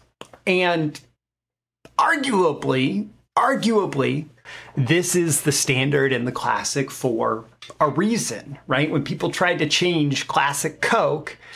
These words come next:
or Coca-Cola Classic into Classic Coke, it was, it was a failure, <laughs> right? When people try to mess with the V S L funnel, it's not always successful.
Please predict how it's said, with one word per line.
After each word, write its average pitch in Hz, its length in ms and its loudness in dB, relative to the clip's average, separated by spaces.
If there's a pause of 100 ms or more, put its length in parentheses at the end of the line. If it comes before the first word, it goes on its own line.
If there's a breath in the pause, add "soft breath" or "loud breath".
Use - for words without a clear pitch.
(540 loud breath)
or 156 520 2
Coca-Cola 175 640 2
Classic 151 580 0
into 147 160 2
Classic 147 480 -2
Coke, 190 460 0 (360 loud breath)
it 226 140 4
was, 208 280 2
it - 140 2
was 175 160 2
a 202 80 2
failure, 185 580 2 (100)
<laughs> - 100 -10
right? 160 520 0 (360 loud breath)
When 160 180 2
people 208 300 2
try 185 240 2
to 180 80 0
mess 147 400 2
with 143 180 0
the 143 80 2
V 127 160 2
S 120 180 0
L 117 120 0
funnel, 123 380 0
it's - 180 -6
not 120 280 0
always 113 360 -2
successful. 143 760 0